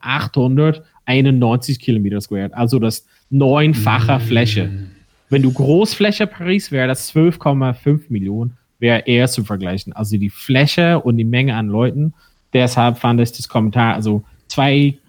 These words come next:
Speaker 1: zwei Millionen Leute auf hundert Quadratkilometer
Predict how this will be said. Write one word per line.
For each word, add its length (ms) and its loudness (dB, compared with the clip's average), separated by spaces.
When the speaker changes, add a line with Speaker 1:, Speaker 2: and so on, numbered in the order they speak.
Speaker 1:
zwei 280 0
Millionen 360 4
Leute 300 2
auf 260 -4
hundert 480 0
Quadratkilometer 1300 -4